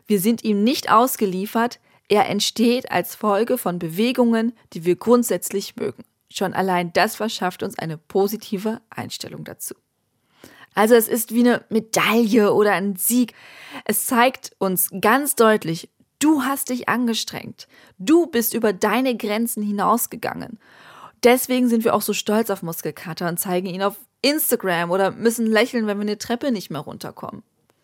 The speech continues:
Aber was machen wir denn jetzt, wenn wir Muskelkater haben? Typische Situation, du wachst morgens auf und denkst, oh oh, wie komme ich denn jetzt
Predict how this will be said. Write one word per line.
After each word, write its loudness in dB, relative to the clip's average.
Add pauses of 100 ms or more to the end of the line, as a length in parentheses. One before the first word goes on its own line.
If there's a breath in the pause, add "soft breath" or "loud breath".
(880 soft breath)
Aber 0
was 0
machen 2
wir 0
denn 0
jetzt, -6 (160 loud breath)
wenn 0
wir 4
Muskelkater 0
haben? -4 (600)
Typische -2
Situation, 0 (300 loud breath)
du -2
wachst 2
morgens 0
auf 0
und -2
denkst, -4 (1200 soft breath)
oh 4 (120)
oh, 2 (260)
wie -4
komme -4
ich -8
denn -6
jetzt -4